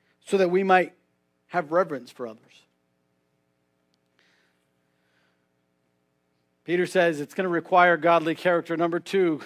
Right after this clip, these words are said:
godly values. A wife that is submissive must also have values that are greater and superior to what this world values. Now, here in verse three and four, Peter shares how we are to value what God values over what the world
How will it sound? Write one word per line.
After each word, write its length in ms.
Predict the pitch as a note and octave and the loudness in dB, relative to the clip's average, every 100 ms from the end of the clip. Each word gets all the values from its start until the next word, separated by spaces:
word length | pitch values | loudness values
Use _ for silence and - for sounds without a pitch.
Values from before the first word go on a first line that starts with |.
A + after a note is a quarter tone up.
| - _ _ _ _ _ _ D3 | -18 _ _ _ _ _ _ -2
godly 340 | F3+ F3 D3+ | 4 4 2
values. 680 | D3 D3+ C#3+ A#2 G2+ - - _ _ _ _ _ _ _ _ - - | 0 0 -2 -6 -16 -20 -20 _ _ _ _ _ _ _ _ -18 -2
A 80 | F3+ | 2
wife 320 | G3 A3 A3 | 6 6 6
that 140 | G#3+ | 4
is 100 | G3 | 4
submissive 600 | - E3+ F#3 G#3 G3+ F#3 | 0 -2 0 0 0 -4
must 160 | E3 D3+ | -2 2
also 300 | F3 F#3+ F#3 | 4 4 2
have 260 | E3+ D#3+ - | 0 0 -8
values 720 | C#3 D#3+ F3 G3 F3+ E3+ D3+ | -8 0 4 4 2 -4 -4
that 100 | D3+ | -2
are 100 | D3+ | -2
greater 400 | C#3 D3 D#3+ F3+ | -2 -2 0 -2
and 80 | F3+ | -4
superior 480 | D#3+ - E3+ E3 D3 | -8 -8 -6 -4 -4
to 140 | C3+ | -6
what 240 | C3+ C#3+ D3+ | -6 -6 -6
this 180 | D3+ - | -14 -14
world 580 | C3+ D#3 D3+ C3+ C3+ - _ _ _ _ | -8 -4 -2 -4 -8 -16 _ _ _ _
values. 600 | D3+ F#3 D#3 - - - _ _ _ _ _ _ _ _ _ _ _ - | -4 -4 -4 -10 -20 -20 _ _ _ _ _ _ _ _ _ _ _ -10
Now, 100 | D#3+ | -4
here 240 | E3 B3+ | 2 4
in 100 | A3+ | 4
verse 260 | F#3+ G#3 - | 6 4 2
three 420 | - G#3+ A3 G#3+ | -2 2 2 2
and 200 | F#3+ F3+ | -2 -6
four, 360 | - G#3+ G3+ F3+ | -2 2 4 2
Peter 280 | G#3 G#3+ G#3 | -2 -4 -2
shares 400 | G3+ G3+ F#3+ - | 0 0 0 0
how 280 | F#3+ G3 | 4 6
we 220 | G3+ G3+ F#3+ | 4 2 2
are 140 | F3 | 2
to 260 | F3+ D#3+ - | 0 -2 -2
value 360 | D#3 F#3 F#3+ E3 | 2 2 2 0
what 200 | D#3+ C#3+ | -2 2
God 220 | E3+ E3 | 2 4
values 440 | D#3 D#3 D3+ C#3+ | 2 2 0 -6
over 240 | D#3 C#3+ C#3+ | -8 -8 -6
what 200 | C#3+ - | -6 -6
the 80 | |
world 520 | C#3 C#3 C#3+ C3 A2+ | -10 -6 -4 -4 -8